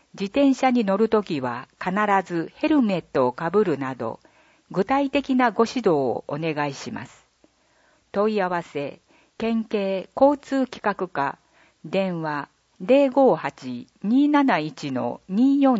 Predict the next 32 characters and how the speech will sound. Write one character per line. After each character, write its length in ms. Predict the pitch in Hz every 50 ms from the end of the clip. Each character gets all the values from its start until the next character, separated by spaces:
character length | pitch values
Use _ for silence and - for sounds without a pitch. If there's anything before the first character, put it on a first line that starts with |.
| 147 131
二 300 | 143 147 147 147 143 139
四。 300 | 135 127 123 117 113 - _ _ _ _ _ _ _ _ _ _ _ _ _ _ _ _ _ _ _ _ _ _ _ _ _ _ _
そ 220 | _ - - 190 185
の 140 | 196 196 190
他、 280 | - - 127 120 - - _ _ _ _ _ _ _ _ _ _ -
ザ・ 360 | 160 - 220 214 214 - - _ _
ギ 180 | 160 151 185 196
フ 140 | 202 262
ト 140 | 269 277 254
シ 120 | 233 - 208
ョ 80 | 196
ッ 20 | 190
プ、 360 | - _ _ 143 143 127 - - _ _ _ _ _ _ _ -
リ 200 | 170 202 220 226
ニ 120 | 254 285
ュ 120 | 294 285
ー 60 | 277 262
ア 80 | 247
ル 240 | 240 247 240 - -
オ 160 | 214 202 156
ー 0 |
プ 180 | 151 - - 139
ン。 280 | 120 120 - - 175 _ _ _ _ _ _ _ _ _ _ _ _ _ _ _ _ 175
二 120 | 185 208
月 400 | 226 247 269 262 - - 269 240
二 160 | 208 - 214
十 160 | 208 - - -
日 260 | - 190 180 180 - 143
土 160 | 143 160 165 160
曜、 340 | 175 180 165 127 113 - - _ _ _ _ _ _ _ _
県 200 | - 254 269 269
産 320 | 262 - - 285 277 233